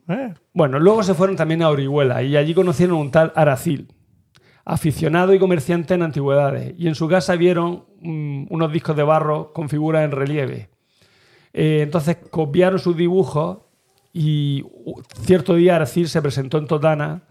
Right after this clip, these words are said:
Speaker 2: para ver a Frasquitolo y venderle los discos, eh, los discos que tenía pa-, a Frasquitolo para ver si sacaba un dinero.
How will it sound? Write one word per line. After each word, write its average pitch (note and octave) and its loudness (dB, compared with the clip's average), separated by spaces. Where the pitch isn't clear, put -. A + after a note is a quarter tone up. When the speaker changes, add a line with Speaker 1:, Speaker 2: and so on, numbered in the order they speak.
Speaker 2:
para C#3+ 0
ver D3+ 2
a D3 2
Frasquitolo D3+ -2
y B3+ -2
venderle F3+ 2
los D3 2
discos, D#3 -2
eh, C#3+ 2
los C#3+ 0
discos D3 -2
que D#3 -2
tenía D3+ -2
pa-, C3 -6
a C3 0
Frasquitolo C3+ -2
para C3 -2
ver A#2+ -4
si B2 -4
sacaba C#3 -4
un D3+ -6
dinero. C#3+ -4